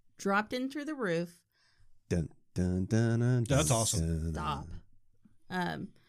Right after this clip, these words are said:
Speaker 1: stole the cam-, stole the cameras,
Speaker 3: Mm-hmm.
Speaker 1: stole the backup cameras,
Speaker 3: Mm-hmm.
Speaker 1: stole the batteries,
Speaker 3: Mm.
Speaker 1: and, um, stole,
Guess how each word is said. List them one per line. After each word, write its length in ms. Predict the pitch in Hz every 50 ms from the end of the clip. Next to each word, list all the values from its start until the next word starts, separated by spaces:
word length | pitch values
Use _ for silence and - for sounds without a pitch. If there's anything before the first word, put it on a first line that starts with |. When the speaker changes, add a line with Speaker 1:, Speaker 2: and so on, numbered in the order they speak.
| - - _ - - _ _ _ _ _ _ _ _ _ _ _
Speaker 1:
stole 300 | _ - - - 202 175
the 80 | 175 -
cam-, 460 | - - 202 190 180 170 180 185 - -
stole 200 | - - - 170
the 80 | 170 240
cameras, 560 | - - 226 190 180 175 190 233 - - - 127
Speaker 3:
Mm-hmm. 220 | 123 113 117 127 - - - - - - - - - _ _ _ _ _ _ _
Speaker 1:
stole 240 | - - - 196 170
the 60 | 160
backup 420 | 170 190 185 190 190 - 185 - -
cameras, 540 | - 180 160 147 147 156 151 147 190 - -
Speaker 3:
Mm-hmm. 300 | 147 127 117 113 113 120
Speaker 1:
stole 260 | 123 - - - 185 170
the 100 | 165 160
batteries, 840 | 156 - 160 143 147 156 156 135 127 - - - 208 214 - - - - -
Speaker 3:
Mm. 420 | 123 123 127 131 127 120 107 87 - - _ - - - - - _ _ _ _ _ _ - - - - - _ _ _ _ _ _ _ _ _ _ - 196
Speaker 1:
and, 680 | 196 185 180 170 170 165 160 160 151 156 156 165 - - _ -
um, 420 | 170 160 139 92 - - - 190 - - _ _ _ - - _ - _ _ _ - _ _ - _ _
stole, 800 | - - - - - 196 180 175 170 170 165 160 160 160 165 175